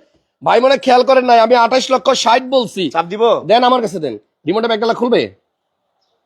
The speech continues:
Speaker 1: ও।
Speaker 2: নিউ শেপের গাড়ি আপনি এটা কি
Speaker 1: ওকে,
Speaker 2: শোনালেন?
Speaker 1: ওকে, তাহলে এই যে ভিতরে দেখেন কোনো সিলিন্ডার নাই, অরিজিনাল তেলের গাড়ি। এবং যারা নিউ শেপের প্রিমিও খুঁজতেছেন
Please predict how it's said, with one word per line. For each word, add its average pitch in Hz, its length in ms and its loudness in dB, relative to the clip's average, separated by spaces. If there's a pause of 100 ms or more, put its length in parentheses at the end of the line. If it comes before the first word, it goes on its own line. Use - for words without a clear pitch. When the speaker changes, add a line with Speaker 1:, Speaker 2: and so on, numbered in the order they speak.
(520)
Speaker 1:
ও। 185 840 2
Speaker 2:
নিউ 214 140 -10
শেপের 208 280 -6
গাড়ি 202 180 0
আপনি 190 160 -4
এটা 190 120 -6
কি 185 160 -4
Speaker 1:
ওকে, 185 100 0
Speaker 2:
শোনালেন? 180 220 0
Speaker 1:
ওকে, 185 200 0
তাহলে 214 280 0
এই 240 60 4
যে 240 100 2
ভিতরে 208 300 0
দেখেন 233 300 0
কোনো 220 160 0
সিলিন্ডার 208 400 -2
নাই, 214 220 0
অরিজিনাল 190 420 -2
তেলের 214 300 -2
গাড়ি। 196 260 0 (320)
এবং 190 380 4
যারা 214 280 0
নিউ 220 260 -6
শেপের 262 400 0
প্রিমিও 240 380 0
খুঁজতেছেন 254 560 -2